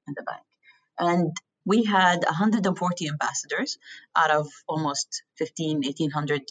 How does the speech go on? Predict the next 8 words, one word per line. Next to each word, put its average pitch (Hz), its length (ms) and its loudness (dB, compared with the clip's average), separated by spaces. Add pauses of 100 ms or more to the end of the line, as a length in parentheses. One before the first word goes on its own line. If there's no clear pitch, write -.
(260)
kind 147 160 2
of 139 80 -6 (560)
staff, 147 360 4 (200)
uh, 147 320 -2
along, 143 340 0
operational 147 420 -2
staff. 147 280 -2 (260)
So 196 300 4